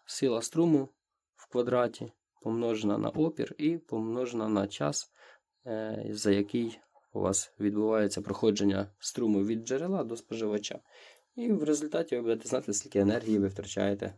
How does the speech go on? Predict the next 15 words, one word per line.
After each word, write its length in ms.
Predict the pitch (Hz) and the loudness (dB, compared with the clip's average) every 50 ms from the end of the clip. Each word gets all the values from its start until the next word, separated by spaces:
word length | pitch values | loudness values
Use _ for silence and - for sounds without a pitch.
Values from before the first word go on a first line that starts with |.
| _ | _
на 120 | 98 98 98 | -4 -4 -2
проводах. 600 | 101 - 123 101 104 101 98 90 101 98 - _ | -2 -2 -2 -2 0 -2 -4 -6 -8 -10 -12 _
Це, 300 | _ - 170 156 135 - - _ | _ -2 -2 -2 -2 -4 -10 _
якщо 300 | - 92 98 - - 113 | -10 -10 -10 -8 -8 -8
комусь 300 | 101 - 101 107 101 101 | -4 -2 0 0 -2 -2
необхідна 360 | - 92 - - 110 104 98 101 | -4 -8 -4 -4 -2 -2 -2 -4
така 160 | - - 92 | -4 -6 -6
інформація. 640 | 95 98 - 110 104 98 98 98 98 - 117 120 110 | -6 -4 -4 -2 0 0 0 -2 -4 -8 -10 -10 -6
Думаю, 420 | 113 127 117 110 101 101 - - - _ _ | -4 -2 0 2 2 0 -2 -6 -12 _ _
так 160 | - 104 98 _ | -10 -10 -10 _
це 140 | - - 98 | -10 -8 -8
і 40 | |
всі 280 | 101 98 - - - - | -8 -8 -10 -12 -12 -12
так 240 | - - 101 101 101 | -8 -6 -6 -6 -6
знають. 420 | - 104 98 95 101 104 - - | -4 -4 -4 -2 -4 -6 -8 -12